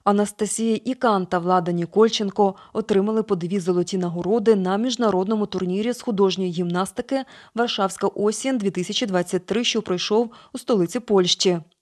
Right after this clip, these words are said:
Спортсменки з України здобули п'ять нагород –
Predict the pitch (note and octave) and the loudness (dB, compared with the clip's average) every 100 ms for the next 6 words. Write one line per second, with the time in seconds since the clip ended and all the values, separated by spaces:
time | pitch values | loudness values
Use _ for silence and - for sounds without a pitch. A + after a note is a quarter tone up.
0 | - - - - - - B3+ B3+ A3+ F#3+ | -20 -20 -18 -18 -18 -6 -2 0 2 2
1 | F3 F3+ F3+ G3 F#3 A3+ A3 E3+ F3 F#3+ | 2 0 0 0 2 2 2 2 2 4
2 | G3+ G3+ G3 F#3 G#3+ G#3+ B3 A#3 E3+ - | 2 2 0 0 -2 -2 2 2 2 -2